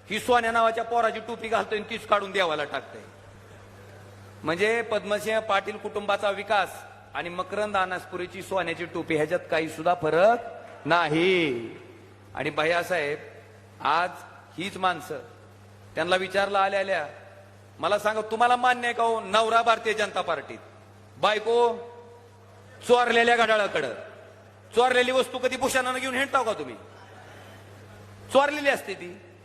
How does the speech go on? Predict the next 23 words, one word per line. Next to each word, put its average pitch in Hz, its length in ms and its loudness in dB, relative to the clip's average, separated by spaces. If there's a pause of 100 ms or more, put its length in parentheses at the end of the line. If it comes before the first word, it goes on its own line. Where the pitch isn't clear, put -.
(200)
पण 190 80 -2
ही 233 140 0
लोक 254 140 2
भूषणानं 240 540 0
घेऊन 262 200 -4
हिंडायलेत. 208 380 0 (600)
कोर्टानं 220 360 2
सांगितलंय, 240 500 -2
खाली 220 240 0
लिहा, 240 260 6 (600)
कोर्टात 202 320 2
केस 214 320 -2
चालू 226 200 4
आहे, 208 140 2 (600)
निकाल 196 300 2
लागल्यावर 214 380 0
ही 214 80 -2
तुमच्याकडे 214 440 -2
राहील 202 180 2
का 208 120 0
नाही 214 140 -2
सांगता 220 300 -2
येत 254 220 4